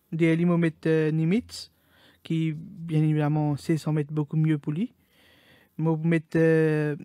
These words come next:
Mister Green Street à la troisième place, c'est que Barack Lavan, si au cas, il, il arrivait, euh, lead dans les courses, ça. Mo-, mo pas inclus, euh, Italien Way pour la raison qui, n-,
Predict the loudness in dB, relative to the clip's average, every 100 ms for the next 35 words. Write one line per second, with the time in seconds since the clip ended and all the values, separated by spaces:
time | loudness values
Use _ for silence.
0 | -12 2 2 4 0 0 2 2 2 -2
1 | -4 -2 -2 -4 -4 -4 -4 -4 -4 -6
2 | -6 -10 -4 -6 -4 -4 -4 -6 -4 -4
3 | -4 -6 -8 -8 -4 -6 -2 0 0 -2
4 | -6 -8 -8 -6 -4 -6 -8 -16 _ _
5 | -12 -8 -8 -4 -2 -4 -8 -6 -4 -4
6 | -6 _ _ -16 -2 4 4 4 4 2
7 | -2 -8 -8 -12 -14 -20 -20 -20 _ 4
8 | 8 8 8 6 2 _ _ -4 -2 2
9 | 4 4 2 4 6 4 2 -6 -2 2
10 | 4 4 2 4 6 4 2 -4 -8 -2
11 | 0 0 0 0 0 -2 -2 -6 -10 -18
12 | _ -20 _ _ _ -14 -2 0 -2 -6